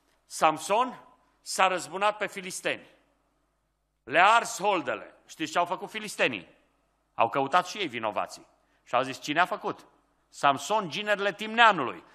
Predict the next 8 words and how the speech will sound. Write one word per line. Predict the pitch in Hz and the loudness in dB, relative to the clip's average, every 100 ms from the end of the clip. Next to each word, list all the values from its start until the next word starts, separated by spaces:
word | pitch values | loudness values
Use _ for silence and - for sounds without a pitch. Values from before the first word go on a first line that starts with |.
| _ | _
S-au | - 135 | -2 -2
dus | 143 151 | 0 -4
repede | 151 165 151 | -2 -2 -2
în | 143 | -4
casa | - 156 160 | 2 2 4
Timneanului, | 151 147 143 156 185 208 240 208 - _ _ _ _ _ _ _ _ _ _ _ _ _ _ _ _ _ _ _ _ _ _ _ _ | 0 0 4 4 4 0 -2 -4 -20 _ _ _ _ _ _ _ _ _ _ _ _ _ _ _ _ _ _ _ _ _ _ _ _
i-au | - 156 175 185 | 4 6 6 6
ars. | 214 175 - - - | 6 6 0 -6 -8